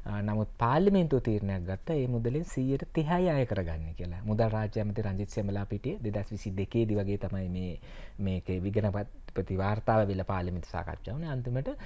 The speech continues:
මුළු මුදල නෙමෙයි සීයට තිහයි අය කරගන්නේ කිව්වා. දැන් මෙවර තියෙන ප්‍රශ්නේ තමයි ඔබ කිව්ව එක හරි.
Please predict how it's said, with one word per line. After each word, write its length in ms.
මුළු 260
මුදල 240
නෙමෙයි 220
සීයට 320
තිහයි 260
අය 140
කරගන්නේ 420
කිව්වා. 360
දැන් 200
මෙවර 400
තියෙන 300
ප්‍රශ්නේ 360
තමයි 280
ඔබ 140
කිව්ව 220
එක 120
හරි. 280